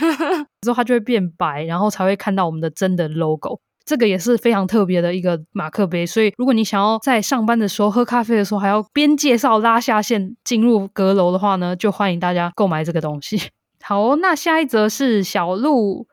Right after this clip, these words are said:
Speaker 2: 小鹿说：“很喜欢你们念德文的时候，让我有种回到五专的感觉，好像把抛弃的德文又捡回来的熟悉感。希望未来你们能跟其他节目合作，虽然不知道在国外能不能连线合作，哈哈，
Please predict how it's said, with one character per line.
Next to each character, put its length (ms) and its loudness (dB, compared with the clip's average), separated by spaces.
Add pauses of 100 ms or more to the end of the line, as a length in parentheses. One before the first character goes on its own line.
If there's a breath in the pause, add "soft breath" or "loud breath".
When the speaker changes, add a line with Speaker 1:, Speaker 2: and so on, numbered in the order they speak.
(120)
Speaker 2:
小 160 -2
鹿 180 2
说 400 2
：“很 140 2
喜 140 2
欢 160 4
你 60 2
们 180 2
念 220 2
德 160 2
文 160 2
的 120 0
时 200 -2
候， 240 0 (260)
让 200 0
我 140 2
有 180 2
种 240 -2
回 140 0
到 180 0
五 160 -4
专 200 0
的 100 2
感 240 -2
觉， 380 0 (340)
好 120 -2
像 240 2
把 200 0
抛 340 -2
弃 220 -2
的 100 0
德 200 0
文 120 2
又 140 2
捡 280 -4
回 160 2
来 140 0
的 100 0
熟 240 -2
悉 220 -4
感。 260 -8 (320)
希 160 -4
望 180 4
未 140 2
来 140 2
你 140 0
们 120 2
能 160 0
跟 200 2
其 160 0
他 180 0
节 220 -2
目 180 2
合 220 2
作， 340 -2 (300)
虽 120 -2
然 120 0
不 80 -2
知 80 0
道 100 2
在 160 -2
国 160 -2
外 160 2
能 180 2
不 60 2
能 240 2
连 180 2
线 280 0
合 180 0
作， 260 -4
哈 200 -4
哈， 420 -4